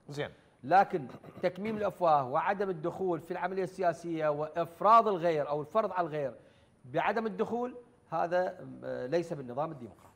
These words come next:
Speaker 1: تمام، سيد جاسم، اكو صارت عندنا حادثة في ال-، طبعًا المساجلات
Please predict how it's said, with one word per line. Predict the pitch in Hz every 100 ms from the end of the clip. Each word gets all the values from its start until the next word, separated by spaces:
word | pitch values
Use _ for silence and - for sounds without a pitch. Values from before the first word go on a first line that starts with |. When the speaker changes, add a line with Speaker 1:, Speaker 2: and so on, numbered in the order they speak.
| -
Speaker 1:
تمام، | 147 123
سيد | 104 143
جاسم، | 139 151 123 110 98 - - 107
اكو | 117 98 127 175 180 175 170 123 110
صارت | - 160 156
عندنا | 156 156
حادثة | 147 156 151 156
في | 156
ال-، | 151 143 131 120 110 - _ _ _ _ _ _ _ _ _
طبعًا | - 123 135
المساجلات | 135 147 147 160 196